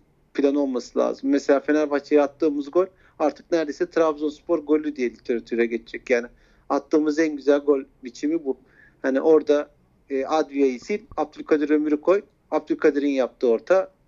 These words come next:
arkadan gelip vurulan bir kafa. Yani bu artık şey, e, Trabzonspor'un klasik golü haline gelecek. Ya da Abdülkadir orada olsaydı içeri girerdi, kat ederdi. Yerden bir pasla Vakayeme'yi görürdü.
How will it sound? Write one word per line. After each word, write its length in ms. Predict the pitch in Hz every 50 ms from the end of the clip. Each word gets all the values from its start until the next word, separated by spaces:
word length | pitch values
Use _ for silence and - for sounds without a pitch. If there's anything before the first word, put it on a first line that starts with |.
| _ _ _ -
arkadan 540 | 147 151 143 - - 151 139 143 143 143 139
gelip 180 | 139 151 - _ -
vurulan 460 | 160 151 143 143 131 131 143 151 151
bir 60 | 143 135
kafa. 420 | - 143 123 - - 175 185 185 _ _ _ _ _ _ _ -
Yani 220 | 147 143 143 139 139
bu 100 | 156 151
artık 280 | 147 143 - - 147
şey, 320 | - - 175 156 147 151 _ _ _ _ _ _ _ _ _ _ -
e, 180 | 139 135 131
Trabzonspor'un 760 | 131 - 156 156 151 139 143 147 143 - - - 156 165 170 -
klasik 400 | - 151 147 - - - _ -
golü 200 | 156 147 151 147
haline 320 | 143 135 123 120 117 110
gelecek. 460 | 101 107 107 104 101 101 - 165 175 _ _ _ _ _ _ _ _ _ _ -
Ya 200 | 131 131 131 131
da 220 | 135 131 - - _ _ - -
Abdülkadir 520 | 139 135 - - 135 - 147 131 131 131
orada 220 | 131 127 117 139 139 -
olsaydı 400 | 147 131 117 - - 123 120 175
içeri 420 | 175 - - - - 147 139 139
girerdi, 320 | 131 127 123 117 113 - -
kat 200 | - 135 120 -
ederdi. 460 | - - 123 113 113 117 - 185 180 - 170
Yerden 420 | 165 151 143 135 143 135 131 127
bir 40 | 123
pasla 460 | - - 139 123 117 - - 180 160
Vakayeme'yi 580 | 151 143 - 143 143 139 131 123 120 113 104 101
görürdü. 420 | 107 101 98 101 98 - - 180